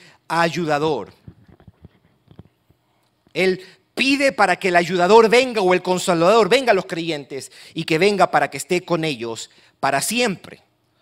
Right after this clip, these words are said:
Ahora, yo creo que podemos decir un par de cosas también respecto al hecho de que Jesús pida por el Espíritu Santo. Nos dice unas cuantas cosas, por lo menos dos.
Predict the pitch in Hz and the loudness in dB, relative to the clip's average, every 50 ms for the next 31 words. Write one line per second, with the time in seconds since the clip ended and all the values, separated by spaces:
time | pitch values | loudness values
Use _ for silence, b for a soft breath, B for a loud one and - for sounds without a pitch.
0 | b b b b b b b b b 151 185 196 170 139 120 - b b b b | b b b b b b b b b 2 2 4 4 2 2 -2 b b b b
1 | b b b 135 113 208 226 233 226 208 - - _ _ _ _ _ _ - - | b b b -6 -2 0 2 2 2 0 -4 -10 _ _ _ _ _ _ -20 -20
2 | - _ _ - 196 233 269 294 254 208 - 208 - - 175 208 196 220 233 226 | -20 _ _ 0 2 4 4 4 4 2 -2 -6 -6 -4 -2 0 0 0 0 0
3 | 202 185 185 - - 208 208 220 208 160 208 208 220 208 190 196 190 - 214 202 | 0 -2 -2 -4 -4 -2 -2 -2 -2 2 2 2 2 2 0 -2 0 0 -2 -2
4 | 180 - 170 156 - - 170 147 151 175 165 147 120 120 131 - _ B B B | -2 -4 -8 -8 -6 -6 -6 -6 -6 -6 -6 -6 -6 -8 -12 -14 _ B B B
5 | B B B B B B B - 160 160 - 214 226 - - 214 190 202 240 - | B B B B B B B -6 -4 -2 0 0 0 0 0 0 0 0 -2 -4
6 | - 226 196 180 175 - - 165 - 180 180 - 262 269 196 - - b b b | -4 -6 -4 -4 -6 -6 -6 -6 -6 -6 -4 -4 -2 -4 -4 -4 -8 b b b
7 | b b b _ _ _ _ _ _ - 269 285 277 214 156 135 110 110 - _ | b b b _ _ _ _ _ _ -2 0 0 0 0 -2 -4 -4 -6 -8 _
8 | _ _ _ _ _ - 156 156 156 156 151 147 - - - 202 196 170 180 - | _ _ _ _ _ -6 -4 -4 -2 -2 -4 -4 -4 -4 -4 -4 -2 -4 -6 -8
9 | 185 156 - 165 123 101 92 - - 76 _ _ _ _ _ _ _ - - 151 | -8 -8 -8 -8 -10 -10 -14 -18 -20 -20 _ _ _ _ _ _ _ -12 -8 -6
10 | 160 151 185 262 254 - - 233 208 170 - - 190 180 170 - 160 - - 170 | -2 0 2 2 2 0 -2 -6 -8 -8 -8 -8 -10 -10 -8 -10 -12 -10 -10 -10
11 | 165 - 165 151 - - 175 175 165 175 185 214 226 214 196 180 151 - 117 85 | -10 -8 -10 -10 -4 0 2 2 2 2 0 -2 -4 -6 -6 -8 -10 -10 -12 -14
12 | - - - - | -14 -14 -16 -18